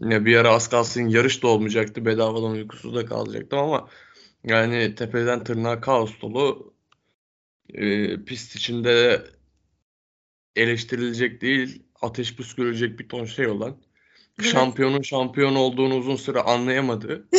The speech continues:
Speaker 2: <laughs>
Speaker 1: Abuk abuk bir pazar sabahıydı. Bakalım
Speaker 2: Evet.
Speaker 1: konuşuruz şimdi.
Speaker 2: Evet, çok tuhaf bir yarıştı. Özellikle yağmurlu bir,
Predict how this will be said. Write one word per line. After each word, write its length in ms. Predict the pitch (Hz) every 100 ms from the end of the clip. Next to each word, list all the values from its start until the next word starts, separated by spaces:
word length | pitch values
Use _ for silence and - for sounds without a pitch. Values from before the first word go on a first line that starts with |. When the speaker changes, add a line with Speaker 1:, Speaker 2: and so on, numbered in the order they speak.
| 359 - 466 415 415
Speaker 2:
<laughs> 600 | 370 330 - _ _ -
Speaker 1:
Abuk 340 | 143 170 180 -
abuk 380 | 147 160 - 135
bir 320 | 170 143 - -
pazar 360 | 143 139 151
sabahıydı. 680 | 147 143 113 110 110 104 - _ _ -
Bakalım 360 | - - -
Speaker 2:
Evet. 120 | 277 339
Speaker 1:
konuşuruz 500 | 123 113 120 117 -
şimdi. 220 | _ 117 _ _ _ _ _ -
Speaker 2:
Evet, 240 | 311 381
çok 260 | - 381 -
tuhaf 340 | 381 359 359
bir 60 | 294
yarıştı. 500 | 240 214 214 - 196
Özellikle 360 | 214 226 226
yağmurlu 720 | 247 226 220 220 226 247 247 196
bir, 320 | 196 180